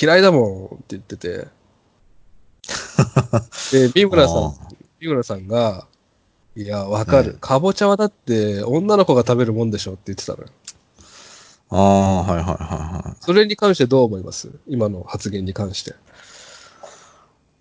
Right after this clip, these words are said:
Speaker 2: うーん、だからパンプキンスイーツとかよくありますよね。
Speaker 1: 十月はね。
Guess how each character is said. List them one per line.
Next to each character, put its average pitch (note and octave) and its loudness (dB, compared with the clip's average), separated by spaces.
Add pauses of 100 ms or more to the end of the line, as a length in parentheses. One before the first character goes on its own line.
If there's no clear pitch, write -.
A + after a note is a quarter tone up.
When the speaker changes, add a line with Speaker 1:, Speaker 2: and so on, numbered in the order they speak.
(140)
Speaker 2:
う C#3+ 0
ー F#3+ 6
ん、 F3 6
だ E3 6
か C#3 8
ら A#2+ 6
パ D3+ 4
ン D#3+ 2
プ D#3 0
キ D#3 0
ン D#3 2
ス D#3 2
イ C#3 4
ー G2 0
ツ - -14
と D2 -6
か D2 -2
よ F2 2
く - -12
あ F2 2
り E2+ 2
ま E2 -2
す - -12
よ - -14
ね。 - -10 (540)
Speaker 1:
十 A#2 -2
月 G2+ -10
は F2+ -6
ね。 F3 0